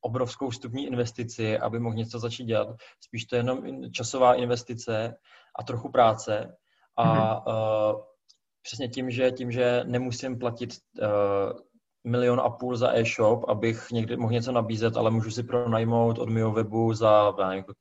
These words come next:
Speaker 1: kolik to stojí, dvojku za měsíc, tak přesně to není, to není velká investice, co by nikdo neměl. A je to spíš o tom, jako být aktivní a začít, začít prostě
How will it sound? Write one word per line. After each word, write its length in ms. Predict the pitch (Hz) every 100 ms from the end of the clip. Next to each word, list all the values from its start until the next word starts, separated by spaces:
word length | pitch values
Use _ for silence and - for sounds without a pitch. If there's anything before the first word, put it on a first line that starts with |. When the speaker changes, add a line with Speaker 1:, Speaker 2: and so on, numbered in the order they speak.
| -
Speaker 1:
kolik 160 | 104 92
to 60 |
stojí, 260 | - 104 98
dvojku 680 | 95 107 107 113 110 110 113
za 80 | 110
měsíc, 520 | 107 113 113 - 269 - - - - - -
tak 220 | 113 113 113 _ _
přesně 280 | - 113 131
to 100 | 120
není, 280 | 117 117 120
to 120 | 117
není 180 | 117 117
velká 320 | 113 113 117
investice, 520 | 117 113 113 - 117 -
co 100 | 120
by 100 | 110
nikdo 140 | 117
neměl. 520 | 120 113 107 98 113 117 _ - _ -
A 320 | 110 107 110
je 60 | 113
to 80 | 117
spíš 240 | - 120
o 100 | 123
tom, 440 | 135 131 135 131
jako 180 | 120 120
být 160 | 135 139
aktivní 540 | 127 - 131 143 143
a 60 | 131
začít, 360 | 120 113 123 120 - -
začít 340 | 113 113 113 113
prostě 640 | 117 - 120 113 110